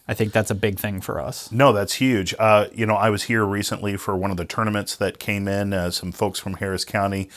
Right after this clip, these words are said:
Speaker 2: uh, came in to do an esports tournament or
Speaker 1: Mm-hmm.
Speaker 2: a, uh, a competition here. And, uh, man, it was a perfect space, and they had a great time. And do you guys do many of those? What does a normal week look like?
Speaker 1: So the normal week,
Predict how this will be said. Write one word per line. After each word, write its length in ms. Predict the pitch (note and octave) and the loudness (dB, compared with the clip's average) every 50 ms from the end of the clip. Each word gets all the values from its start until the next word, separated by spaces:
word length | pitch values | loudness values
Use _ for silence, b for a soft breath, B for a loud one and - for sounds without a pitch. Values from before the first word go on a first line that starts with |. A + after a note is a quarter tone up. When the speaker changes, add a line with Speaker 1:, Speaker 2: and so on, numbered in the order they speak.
| B B B B B B B | B B B B B B B
Speaker 2:
uh, 140 | - F2 F2+ F2 | -4 -4 -4 -2
came 220 | - - G#2 G2 | 0 0 0 2
in 160 | G2 G2 G2 F#2 | 2 0 -2 -2
to 140 | - G2+ | -4 -4
do 280 | F2 E2 F#2+ F#2+ F#2 F2+ | -4 -2 0 0 2 0
an 120 | F2+ F#2 | 0 -2
esports 500 | F#2+ G2+ A2 G2+ - - G#2+ G2+ F#2+ - | -2 -4 -4 -4 -4 -2 -2 -2 -2 -2
tournament 580 | - - A#2 G#2+ G2+ G2 G2+ G2+ G2+ G2 F#2+ - | -4 -4 -2 -2 0 0 0 0 0 -2 -2 0
or 40 | F#2 | 0
Speaker 1:
Mm-hmm. 480 | - - E3 E2+ E2 E2+ F2 E2+ - | 4 4 4 4 2 0 -4 -4 -4
Speaker 2:
a, 40 | F2+ | -6
uh, 300 | F2 E2+ F2 E2+ F#2 F2+ F2+ F#2 F#2+ F#2 | -4 -4 -4 -6 -6 -8 -10 -10 -10 -10
a 20 | F2 | -8
competition 680 | - - G#2+ F#2+ - A2 - - G#2 F#2+ - G2+ F#2+ | -2 0 0 0 0 -2 -4 -2 -2 -2 -2 -6 -6
here. 260 | F2+ G2+ G2 G2+ G2+ | -6 -4 -2 -2 -2
And, 460 | F#2+ - - F#2+ F#2+ F#2 F#2 F#2 F2+ | -2 -4 -4 -4 -2 -2 0 0 2
uh, 140 | F#2 F2+ F2 B B B B B B B | 0 0 0 B B B B B B B
man, 200 | - B2 C#3 B2+ | 4 6 6 6
it 80 | A#2 G2+ | 4 2
was 100 | G2+ F#2+ | 0 -2
a 80 | G#2+ | -2
perfect 480 | F2+ - - - D#3 - - D3 - - | -2 0 6 6 6 6 6 0 0 -2
space, 540 | - - - B2 B2+ C3+ D3 C#3+ - - - | -4 4 4 6 6 6 4 0 -2 -4 -2
and 500 | - A2+ A2 G#2+ G#2 G#2 G#2 G2+ G#2 - - - G#2+ G2+ | -2 0 2 4 4 4 4 4 2 -2 -6 -4 -4 0
they 120 | G2 A2 G#2+ | 2 4 4
had 100 | A2+ G#2 | 4 4
a 60 | F#2+ | 2
great 420 | E2+ F2 G2 G#2 G#2+ G#2+ G#2+ - - | 0 0 2 4 4 4 2 0 -2
time. 480 | - A2+ G#2+ G#2+ G#2+ A#2 A#2+ B2 B2 - | 0 4 4 4 4 4 2 0 -4 -4
And 360 | F2 F2+ F#2 F#2+ F#2+ F#2 F2+ B B B B B | -4 -2 0 0 0 0 -2 B B B B B
do 80 | B C#3+ | B 2
you 80 | C3 B2+ | 4 8
guys 240 | C3 A#2+ A#2+ A2 | 8 8 8 6
do 160 | - B2 A#2 G#2 | 4 2 2 2
many 300 | G#2+ A#2+ D3 E3 E3 E3 | 4 2 2 2 4 2
of 200 | E3+ D#3+ D3 D3 | 2 2 2 4
those? 380 | E3 E3 E3+ F3 F3 E3 - | 4 6 6 6 4 2 2
What 120 | E3 F3 E3 | 0 0 2
does 120 | D3+ C3+ | 4 6
a 160 | D#3 C#3 B2+ | 6 6 8
normal 320 | B2 B2 C3+ C#3+ C#3 B2 A2+ | 6 6 2 4 4 4 4
week 220 | B2+ E3 - - | 2 0 -2 -2
look 180 | F2+ E2+ - - | -6 -6 -6 -6
like? 200 | D#2 - - _ - - | -6 -6 -8 _ -8 -4
Speaker 1:
So 460 | - - - - D#3 D3+ D3 C#3+ C#3+ | -2 0 2 6 8 8 8 8 6
the 120 | C#3+ D3 C#3+ | 4 2 2
normal 360 | D3 D#3 F3 F#3+ F3+ D#3+ C#3 | 4 4 4 6 6 6 6
week, 480 | C#3 C#3+ D3 D3 C#3+ D3 - - - | 8 8 6 6 4 0 -8 -8 -8